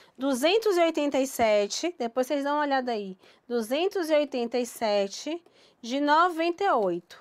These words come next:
É uma resolução do Conselho Nacional de Saúde. Aqui eles colocam, ó, quatorze categorias profissionais de saúde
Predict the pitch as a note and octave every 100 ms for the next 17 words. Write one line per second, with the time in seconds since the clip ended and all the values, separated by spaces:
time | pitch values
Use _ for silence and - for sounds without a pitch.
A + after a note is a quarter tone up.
0 | _ - G#3+ A3+ A#3 A3+ A3 A3 B3 B3
1 | B3+ A#3+ B3+ C4 C4 C4 A#3+ - E4 C#4+
2 | F#3 F3 F3+ - - - - A3+ A3+ B3+
3 | C4 - D#4+ E4+ B3 A3+ A3 G#3 F3 D#3
4 | D3 _ _ _ _ _ _ _ _ _
5 | _ _ _ _ _ _ _ _ _ _
6 | - C4+ C4+ - E4 G#4 A4+ G#4 G4 F4
7 | E4 D4+ C#4+ C#4+ D4 C#4 C4+ C4 C4 A#3+
8 | A#3+ - A3+ G#3+ A3+ C4 C4 D#4